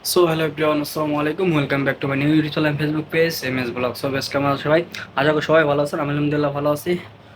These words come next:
তো আজকে যাচ্ছি, আহ, ডিপ কলে গোসল করব। মানে আমাদের, আহ, খেতে যে পানি দেয় ডিপ কল, ডিপটি কল বলি আমরা।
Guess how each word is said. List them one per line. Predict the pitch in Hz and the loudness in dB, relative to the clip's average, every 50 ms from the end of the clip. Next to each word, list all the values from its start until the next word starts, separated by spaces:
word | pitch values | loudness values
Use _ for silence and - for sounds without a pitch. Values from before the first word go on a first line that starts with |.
| - - - | -20 -10 0
তো | - 151 156 160 - - | 4 4 4 4 2 2
আজকে | 143 143 139 - - - - 156 156 | -2 -2 -2 -2 -6 0 2 4 4
যাচ্ছি, | 143 139 135 127 - - - - 151 160 190 196 | 4 4 0 0 -2 -6 -6 -2 0 0 -2 -2
আহ, | - - 139 131 135 139 135 131 | -4 -4 0 0 2 0 0 -2
ডিপ | 147 139 143 - | -4 -6 -4 -2
কলে | - 147 147 | -2 0 0
গোসল | 143 147 139 - 156 | 0 -2 -2 -4 -4
করব। | 143 151 139 127 135 156 175 170 - | -4 -4 -4 -2 0 0 0 0 -2
মানে | 135 135 135 135 131 131 | -4 -2 0 2 2 2
আমাদের, | 131 131 127 143 139 135 | 0 0 0 0 0 0
আহ, | - - - - - - - - - 143 135 139 135 135 131 | -2 -6 -14 -16 -16 -16 -16 -10 -2 0 2 2 2 0 -2
খেতে | - - 143 143 147 143 | 0 0 0 2 2 0
যে | 139 143 143 143 135 - | 2 2 0 0 0 0
পানি | - 135 135 143 139 139 | 0 2 2 2 0 0
দেয় | 139 139 | 0 -2
ডিপ | 135 139 143 143 - | 0 -2 -6 -6 0
কল, | - 147 147 147 151 143 135 | 2 4 4 4 2 0 -4
ডিপটি | 139 139 - - 151 | -4 -6 -4 -4 0
কল | 143 147 147 147 | 2 4 4 4
বলি | 139 143 143 143 147 139 | 2 2 2 2 2 2
আমরা। | 139 131 156 | 2 0 0